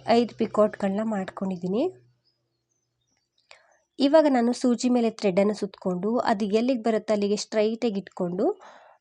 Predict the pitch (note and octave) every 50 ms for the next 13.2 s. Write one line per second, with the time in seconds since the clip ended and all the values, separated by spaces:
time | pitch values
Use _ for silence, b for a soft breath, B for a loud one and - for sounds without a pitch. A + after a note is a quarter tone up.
0 | - A3 A3+ G#3 B3 C#4 C4+ C4+ C4+ A3+ - - A3 A3 G#3+ G3 F#3+ F#3+ F#3+ G3+
1 | A#3 C4 C4+ B3+ G#3+ - - F#3+ F3+ F3 E3+ E3+ E3+ F3 - - F3+ - _ _
2 | _ _ _ _ _ _ _ _ _ _ _ _ _ _ _ _ _ _ _ _
3 | _ _ _ _ _ _ _ _ _ _ _ _ _ _ _ _ _ _ _ _
4 | _ _ _ _ _ _ _ - A3+ B3 C4+ - - - C4+ B3 G#3+ A#3 A3+ A3
5 | A3 G#3 - A3 G#3 G#3 G3+ G3+ G3+ G3+ A#3 D4 - - _ _ _ _ - A#3+
6 | A3+ A3 A3 A3+ A#3 A3 A3+ - G#3 G3 F#3+ G#3 G#3 A3 G#3+ G3+ G3 F#3+ F3+ F3+
7 | F#3 F#3 F#3 - G3+ G3 G3 G3 G#3 G#3 - G#3 F#3+ G3+ G#3+ A3+ A3 - G#3 G3+
8 | F#3+ F#3+ F#3+ G3 G3+ G3+ F#3+ F3+ E3+ E3 - - E3+ E3+ - - A#3+ D4 G4+ -
9 | b b b b b b b b b _ - G#3+ G#3+ A3+ A3+ - - - B3+ A3+
10 | A3 - A3 G#3+ G#3 A3+ B3+ B3+ - D4 C4 C4 B3 A3 G3 F#3+ - - - B3+
11 | C4 C4+ - A3 A3 G#3+ G#3+ G#3 G#3 G3 F#3+ F#3 F#3 F3+ F#3 F3 - - E3+ F#3+
12 | A3+ A#3+ - - G#3+ G3 - - - B3+ B3 - - G#3 G3+ G3 G3+ G3 F#3 F#3
13 | - F#3 F#3+